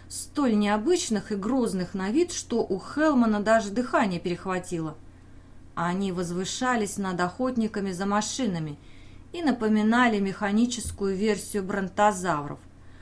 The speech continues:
У самой изгороди вертелись ещё какие-то сооружения.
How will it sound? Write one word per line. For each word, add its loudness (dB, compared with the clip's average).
У -2
самой 4
изгороди 0
вертелись 0
ещё 0
какие-то -2
сооружения. -2